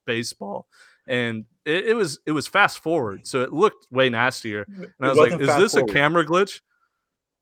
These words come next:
Speaker 2: It's less frames. So each frame that the ball goes,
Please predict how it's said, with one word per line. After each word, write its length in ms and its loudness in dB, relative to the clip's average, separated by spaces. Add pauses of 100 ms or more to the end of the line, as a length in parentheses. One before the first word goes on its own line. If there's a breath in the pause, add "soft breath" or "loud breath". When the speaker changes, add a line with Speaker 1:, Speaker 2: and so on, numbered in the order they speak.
(260)
Speaker 2:
It's 240 -8
less 340 -2
frames. 640 -6
So 360 -2
each 220 -6
frame 480 -6
that 220 -8
the 60 -6
ball 280 2
goes, 460 -2